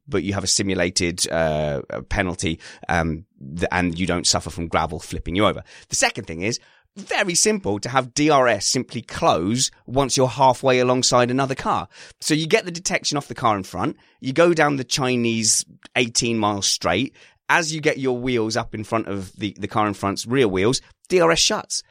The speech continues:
and you don't get it anymore. And then you've still got a racing maneuver, uh, to make. Two very simple technologies that I don't think we should be scared of. A couple of points that I wanted to take a little bit of umbrage with, with, uh, Brundle. Not that I wanna fight him.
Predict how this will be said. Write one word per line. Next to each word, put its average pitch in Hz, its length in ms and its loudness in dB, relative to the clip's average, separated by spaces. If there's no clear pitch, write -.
and 143 140 4
you 170 40 4
don't 170 140 4
get 170 180 2
it 185 80 0
anymore. 92 560 -4
And 127 140 2
then 139 80 2
you've 127 120 -2
still 160 280 2
got 139 160 -2
a 131 40 -2
racing 123 420 -2
maneuver, 117 540 -2
uh, 101 140 0
to 120 160 -2
make. 110 300 -2
Two 208 180 2
very 165 360 2
simple 123 340 -2
technologies 92 580 -4
that - 100 -6
I 87 60 -4
don't 82 300 -6
think 87 160 -10
we 80 100 -6
should - 180 -8
be 78 80 -10
scared 85 380 0
of. 85 140 0
A 123 140 2
couple 160 320 0
of 127 80 -10
points 127 320 -2
that 104 120 2
I 92 40 0
wanted 110 280 0
to - 100 -12
take 98 460 -2
a - 80 -2
little 120 300 4
bit 110 140 4
of 101 80 0
umbrage 104 400 0
with, 110 340 -2
with, 98 340 -2
uh, 90 160 0
Brundle. 110 460 2
Not 151 140 2
that 104 80 2
I - 20 2
wanna 120 200 2
fight 123 280 4
him. 123 220 2